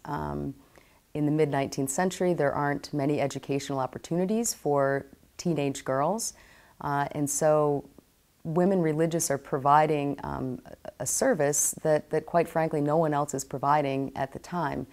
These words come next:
So there's a, there's a, there's a willingness. Um, it is, it's remarkable, particularly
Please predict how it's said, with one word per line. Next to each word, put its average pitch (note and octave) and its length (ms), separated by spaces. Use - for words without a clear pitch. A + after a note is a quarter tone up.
So D3+ 440
there's D3 340
a, C3+ 360
there's C#3+ 180
a, C#3 200
there's C#3+ 160
a C#3 60
willingness. D#3 720
Um, C#3 500
it E3+ 120
is, E3+ 220
it's D3+ 260
remarkable, D#3 680
particularly C#3+ 840